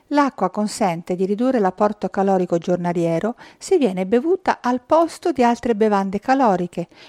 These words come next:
come quelle gassate, i succhi di frutta e le bevande alcoliche, la birra ad esempio. Tutto ciò perché, anche se può sembrare strano,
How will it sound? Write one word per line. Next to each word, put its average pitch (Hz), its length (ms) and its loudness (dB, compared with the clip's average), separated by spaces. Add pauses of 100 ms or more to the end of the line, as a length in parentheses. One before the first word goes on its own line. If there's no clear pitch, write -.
come 190 240 -4
quelle 175 240 0
gassate, 175 840 -2
i 196 100 -2
succhi - 280 -8
di 175 100 -4
frutta 240 540 -4 (260)
e 285 100 -2
le 277 100 0
bevande 294 360 2
alcoliche, 175 720 -2 (320)
la 202 140 2
birra 226 340 4
ad 165 60 2
esempio. 165 640 -6 (2250)
Tutto 403 280 0
ciò 160 260 -2
perché, - 380 -2
anche 269 280 0
se - 140 -4
può 202 140 -2
sembrare 175 460 -4
strano, 165 600 -10